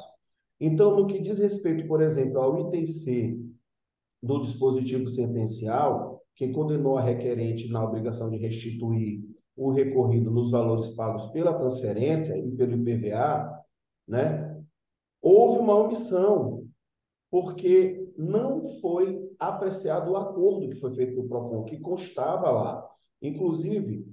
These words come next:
no I D oito um zero nove dois quatro quatro, a página três e quatro,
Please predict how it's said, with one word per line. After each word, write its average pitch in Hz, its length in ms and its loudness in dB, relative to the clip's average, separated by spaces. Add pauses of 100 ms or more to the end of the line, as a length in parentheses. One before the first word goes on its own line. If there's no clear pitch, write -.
(300)
no 185 180 2
I 190 80 0
D 135 580 0
oito 196 340 4
um 165 220 4
zero 143 260 4
nove 117 340 2
dois 151 240 0
quatro 120 360 -4
quatro, 143 580 -2
a - 60 -20
página 120 460 0
três 151 280 -4
e - 100 -10
quatro, 131 440 0